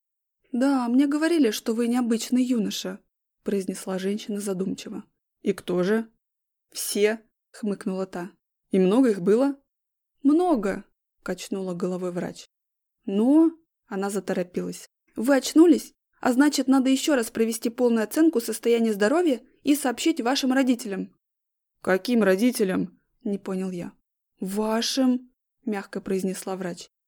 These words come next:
«Великой княгине Елене и великому князю Алексею». Я хотел было задать еще вопрос, но тут же осекся, так как внезапно начал вспоминать. События последних дней, перед тем, как две пули пробили мою грудь,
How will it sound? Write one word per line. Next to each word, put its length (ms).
«Великой 520
княгине 520
Елене 640
и 100
великому 420
князю 360
Алексею». 760
Я 160
хотел 300
было 220
задать 360
еще 300
вопрос, 560
но 160
тут 160
же 80
осекся, 500
так 140
как 160
внезапно 500
начал 360
вспоминать. 680
События 320
последних 540
дней, 300
перед 260
тем, 220
как 180
две 260
пули 300
пробили 460
мою 260
грудь, 480